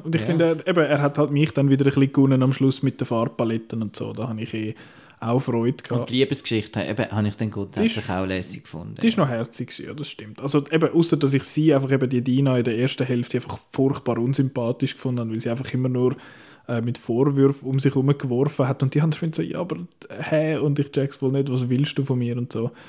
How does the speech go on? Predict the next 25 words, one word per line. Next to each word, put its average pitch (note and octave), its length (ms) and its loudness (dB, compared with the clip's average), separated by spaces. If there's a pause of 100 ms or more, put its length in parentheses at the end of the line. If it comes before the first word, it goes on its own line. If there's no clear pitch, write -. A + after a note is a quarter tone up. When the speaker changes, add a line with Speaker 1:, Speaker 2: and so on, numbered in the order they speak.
(760)
Speaker 1:
Das, - 380 -2
das - 180 -6
habe A#2+ 120 -2
ich, G#2+ 140 -6 (520)
ja, G2 200 -12 (140)
das - 160 -6
habe G#2+ 80 -6
ich G2+ 80 -6
auch G#2 240 -6
ein A2 40 -10
bisschen, G#2+ 280 -10
äh, G#2 280 -10
irritierend C3+ 760 0
gefunden. A2+ 440 -4 (1200)
Aber C#3 220 0 (400)
dann C#3+ 240 4
würde C#3+ 160 6
ich C3+ 60 2
sagen, C3 220 0
gehen C3+ 120 2
wir B2+ 80 0
zum B2 340 0 (360)
neunzehnhundertachtundsiebzig C3+ 1160 0
über. A2+ 340 -10
Speaker 2:
Mhm. B2+ 340 0